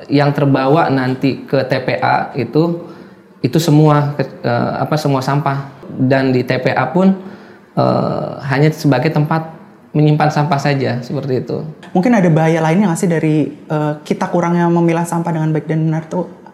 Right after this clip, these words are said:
Speaker 1: Ya, bah-, bahayanya di wilayah yang pastinya, eh, akan, apa, mencemari lingkungan gitu. Terus juga, eh, apa,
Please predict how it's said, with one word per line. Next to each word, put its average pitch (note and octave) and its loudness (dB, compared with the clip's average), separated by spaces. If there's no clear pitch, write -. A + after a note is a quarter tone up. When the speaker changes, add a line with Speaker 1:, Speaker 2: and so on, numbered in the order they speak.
Speaker 1:
Ya, B2 -2
bah-, A2+ -2
bahayanya A#2+ 0
di C3+ 2
wilayah A#2 2
yang B2+ -4
pastinya, C#3 -2
eh, - -4
akan, B2 -2
apa, C#3+ 2
mencemari C3 0
lingkungan A#2 -2
gitu. A#2 0
Terus - -4
juga, C3+ 0
eh, A#2 0
apa, C#3+ 0